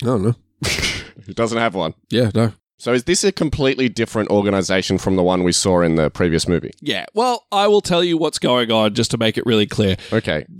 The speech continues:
Speaker 1: They don't realize it, but they're working for a mining corporation.
Speaker 2: Wow. <laughs> So the people they're working for is like, "Uh, you, we need you to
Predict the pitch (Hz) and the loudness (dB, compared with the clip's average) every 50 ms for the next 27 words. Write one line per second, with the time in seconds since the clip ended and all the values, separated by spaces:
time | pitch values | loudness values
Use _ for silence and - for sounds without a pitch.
0 | - _ _ 147 127 160 170 208 240 247 240 196 - 151 151 151 156 151 147 160 | -20 _ _ -6 -2 0 2 2 2 2 0 0 2 2 2 4 4 4 2 2
1 | 165 - 208 - - 143 - 139 143 139 143 135 123 - 139 131 - - - 123 | 2 0 0 0 -2 -2 0 2 2 2 2 2 0 0 -4 -8 -6 -2 2 2
2 | 117 117 117 113 - - 113 113 110 107 107 107 104 101 101 101 104 107 104 101 | 4 4 4 2 2 0 0 0 0 0 0 0 0 0 0 0 -2 0 0 2
3 | 95 - 90 87 85 85 - - - - - _ - 117 120 135 127 117 - - | 2 4 2 2 2 0 0 0 -2 -4 -8 _ -8 -4 -2 -2 -2 -4 -6 -8
4 | - - 104 - - 143 123 - - - 165 143 131 139 - 165 170 165 165 147 | -12 -12 -8 -2 0 0 0 -2 -4 -4 -2 -2 0 0 -2 -2 -2 0 0 2
5 | 127 127 127 123 131 123 120 113 - 107 107 - - - - - - - - _ | 2 2 0 0 0 0 0 0 0 0 -2 -2 -4 -10 -20 -20 -20 -20 -20 _
6 | _ - 117 123 131 131 131 131 127 127 143 147 185 190 208 226 220 214 214 185 | _ -4 0 0 2 2 2 2 0 0 0 0 2 2 2 2 0 0 0 2
7 | 202 180 160 143 127 | 2 2 0 0 -6